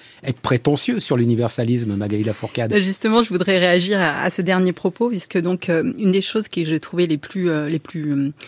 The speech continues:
Speaker 2: bouleversants dans la cérémonie, euh, de vendredi, c'est
Speaker 1: Donc,
Speaker 2: que
Speaker 1: qui était celle du scellement
Speaker 2: du
Speaker 1: de la
Speaker 2: scellement
Speaker 1: loi
Speaker 2: de la, de la
Speaker 1: constitutionnelle.
Speaker 2: loi constitutionnelle, c'était justement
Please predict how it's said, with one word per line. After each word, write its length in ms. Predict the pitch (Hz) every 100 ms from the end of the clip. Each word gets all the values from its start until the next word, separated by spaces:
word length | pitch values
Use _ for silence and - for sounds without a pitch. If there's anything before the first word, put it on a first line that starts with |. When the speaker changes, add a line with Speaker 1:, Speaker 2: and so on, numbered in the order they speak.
| - 165
Speaker 2:
bouleversants 640 | 196 226 208 - 208 185
dans 100 | 147
la 140 | 151
cérémonie, 680 | - 156 156 151 160 170 165
euh, 140 | 156
de 100 | 156
vendredi, 580 | 143 151 147 156 151 233 302 - - - -
c'est 240 | - 196
Speaker 1:
Donc, 140 | 117
Speaker 2:
que 60 | 220
Speaker 1:
qui 40 |
était 140 | 208 135
celle 180 | 143 131
du 140 | 123
scellement 440 | - 131 135 139
Speaker 2:
du 60 | 135
Speaker 1:
de 60 | 127
la 60 |
Speaker 2:
scellement 180 | - 117
Speaker 1:
loi 20 |
Speaker 2:
de 40 | 196
la, 60 | 185
de 20 |
la 80 | 185
Speaker 1:
constitutionnelle. 440 | 175 170 165 160
Speaker 2:
loi 100 | 165
constitutionnelle, 680 | 170 160 180 - 180 208 277 - - - -
c'était 260 | - 208
justement 600 | 208 254 - 226 185 165